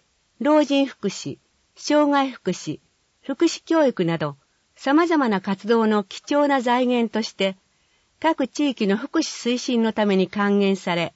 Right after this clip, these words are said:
有効に活用されています。一般会員は一口五百円、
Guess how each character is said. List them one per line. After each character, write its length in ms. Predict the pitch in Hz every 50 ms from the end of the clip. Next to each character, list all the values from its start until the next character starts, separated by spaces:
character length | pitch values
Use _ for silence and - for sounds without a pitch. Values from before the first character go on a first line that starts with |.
| _ _ -
有 240 | - 240 285 302 294
効 220 | - 302 285 285
に 140 | 269 262 247
活 280 | - 220 - - -
用 120 | 214 196 196
さ 120 | - -
れ 120 | 170 170 165
て 100 | - 165
い 140 | 151 147
ま 100 | 139 131
す。 240 | 139 139 - - _ _ _ _ _ _ _ _ _ _ _ _ _ _ _ _ _ _ _ _ _ _ _ _ _ _ _ _ _ _ _ -
一 160 | 240 247 247 _ _ -
般 240 | 320 320 330 311 -
会 280 | - 320 320 311 277
員 260 | 226 196 185 170 165 160
は 200 | 156 156 - - _ _ _
一 300 | - - - - 311 -
口 220 | - 220 - 180
五 100 | - 180
百 320 | 185 208 208 196 - - 165
円、 220 | 139 123 -